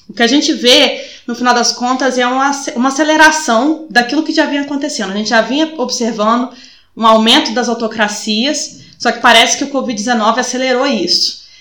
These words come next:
Então, eu acho que isso, isso que é interessante. A gente já sabia que o trabalho ia modificar, mas a, o covid dezenove modificou tudo isso. Então,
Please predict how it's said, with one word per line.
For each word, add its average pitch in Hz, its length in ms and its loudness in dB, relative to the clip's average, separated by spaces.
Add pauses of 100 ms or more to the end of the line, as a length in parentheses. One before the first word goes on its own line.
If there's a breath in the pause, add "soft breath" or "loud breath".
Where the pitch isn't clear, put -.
(160 loud breath)
Então, 202 300 0
eu 220 120 6
acho 214 220 4
que 247 80 -4
isso, - 220 -6
isso 247 140 -4
que 302 80 -2
é - 20 2
interessante. 285 480 -2
A 202 40 -8
gente 220 140 -2
já 233 100 0
sabia 262 640 0
que 277 500 -2
o 254 140 -2
trabalho 247 640 4
ia 262 220 -2
modificar, 254 920 -2 (360 soft breath)
mas 208 260 0
a, 214 300 4
o 214 60 0
covid 214 240 0
dezenove 214 400 0
modificou 226 460 -4
tudo 220 220 -6
isso. 196 300 -4
Então, 208 540 -2